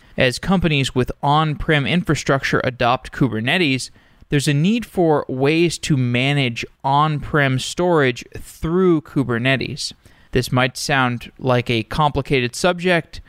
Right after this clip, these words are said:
but we have Saad Ali from Google to explain the subject in much more detail. Saad is a senior engineer at Google, where he works on Kubernetes.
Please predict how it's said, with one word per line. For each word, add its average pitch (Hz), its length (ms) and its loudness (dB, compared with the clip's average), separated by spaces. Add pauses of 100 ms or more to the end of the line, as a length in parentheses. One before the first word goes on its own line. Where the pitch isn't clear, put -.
(140)
but 202 320 0 (100)
we 143 180 0
have 135 420 0
Saad 139 480 0
Ali 117 500 0
from 113 260 -4
Google 120 400 2
to - 280 -2
explain 120 760 -2 (320)
the 110 480 0
subject 120 580 -2
in 110 400 0
much 123 380 0
more 120 180 0
detail. 117 520 -2 (280)
Saad 131 460 0
is 123 240 -4
a 113 300 0
senior 151 500 0
engineer 123 460 2
at - 100 -2
Google, 160 400 0
where 135 160 0
he 120 120 0
works 123 320 0
on 120 200 0
Kubernetes. 117 720 0